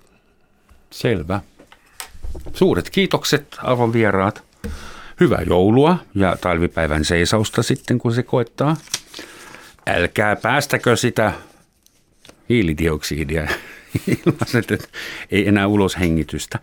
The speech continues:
Lopuksi vielä piristävä sitaatti ja voimaannuttava.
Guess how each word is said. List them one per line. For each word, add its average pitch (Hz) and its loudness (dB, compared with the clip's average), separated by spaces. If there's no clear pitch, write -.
Lopuksi 135 2
vielä 82 2
piristävä 101 2
sitaatti 117 2
ja 90 2
voimaannuttava. 117 4